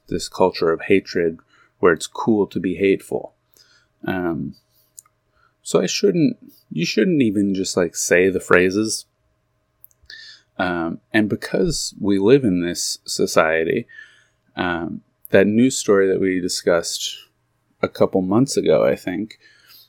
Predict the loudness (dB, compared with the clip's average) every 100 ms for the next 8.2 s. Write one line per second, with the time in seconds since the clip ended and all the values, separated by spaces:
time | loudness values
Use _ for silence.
0 | _ _ _ -10 -6 -6 -6 -8 -10 -4
1 | -4 0 4 6 6 4 2 -2 -10 -8
2 | 0 2 2 0 -2 2 4 4 0 _
3 | -4 -4 -2 2 2 4 2 2 0 -4
4 | -2 -2 -2 0 0 0 -4 -6 -2 -2
5 | -2 0 2 0 -2 -12 _ _ _ -20
6 | -20 _ _ _ _ -10 -8 -6 -8 -8
7 | -12 _ _ -4 -4 -2 -2 0 0 0
8 | -4